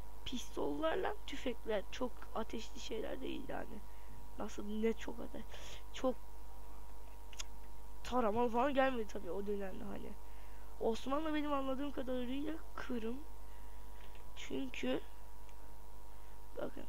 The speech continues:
şimdi. Ee, bir de bunda şey var. Şöyle bir şey yapmışlar. Devreye gezen boş iş, işler müdürleri var. Bak, izciler işte. Bak,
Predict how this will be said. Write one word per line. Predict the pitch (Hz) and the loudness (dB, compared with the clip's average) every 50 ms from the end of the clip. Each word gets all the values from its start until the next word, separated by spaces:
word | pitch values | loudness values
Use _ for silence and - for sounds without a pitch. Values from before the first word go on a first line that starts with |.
| - - | -2 -2
şimdi. | - - - - - - - - - - - - - - - - - - - | -2 -2 -2 -2 -2 -2 -2 -2 -2 -2 -2 -2 0 0 0 0 0 0 0
Ee, | - - - | 0 0 0
bir | 214 233 | 0 0
de | 240 269 262 | 0 0 0
bunda | 285 294 285 294 | 0 0 0 0
şey | 254 - - 254 254 269 285 277 240 | 0 2 4 4 4 4 4 4 4
var. | 220 202 190 - - - - - - - - - - - - - - | 4 4 2 2 0 0 0 0 0 0 -2 -2 -4 -4 -4 -2 -2
Şöyle | - - - 233 233 240 247 233 | -2 0 2 2 2 2 2 2
bir | 220 | 2
şey | - 277 285 | 2 2 2
yapmışlar. | 285 - - - 269 - 349 349 339 - - - - - - - - - - | 2 2 0 0 0 0 0 0 0 0 -2 -2 -2 -2 -2 -2 -2 -2 -2
Devreye | 220 214 247 247 233 226 254 285 294 | 0 2 2 2 2 2 2 2 2
gezen | 285 285 269 294 302 277 254 | 2 2 2 2 2 2 2
boş | 233 247 262 247 - | 0 0 0 0 2
iş, | - - - - - - - - | 2 2 2 2 0 0 -2 -2
işler | 262 - - - - 247 247 247 | -2 -2 -2 0 0 2 2 2
müdürleri | 247 240 226 208 233 226 208 233 233 233 233 214 | 2 0 0 0 0 0 0 0 2 2 2 2
var. | 214 208 - - | 2 0 0 0
Bak, | 220 - - - | 0 0 0 0
izciler | 254 226 208 - - - 226 220 226 220 214 | 0 0 0 0 0 0 0 0 0 0 0
işte. | - - - - 92 - - - - - - - - - - - - - - - - - - - - - - - - - - - - - - - - | 0 -2 0 0 -2 0 0 -2 0 0 0 0 0 0 0 0 0 0 0 -2 -2 -2 -2 -2 -2 -2 -2 0 0 0 0 0 0 0 0 0 2
Bak, | - 156 | 2 2